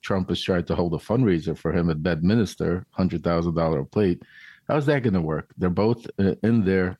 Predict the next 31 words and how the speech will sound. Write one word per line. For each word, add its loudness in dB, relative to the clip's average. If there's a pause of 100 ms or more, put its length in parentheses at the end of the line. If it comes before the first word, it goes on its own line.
(100)
bond 0
hearing. 0
They -2
both 0
signed 0
that -4
they 0
cannot 0
speak -2
to 0
each -2
other. 0
They, 0
they're -2
co-conspirators, -2
<laughs> -20
co-indicted 0
defendants, -2 (520)
and 2
now 2 (120)
all 2
of 2
a 0
sudden 0
they're 2
gonna -2
be -4
together 0
at 0
a, -2 (120)
uh -6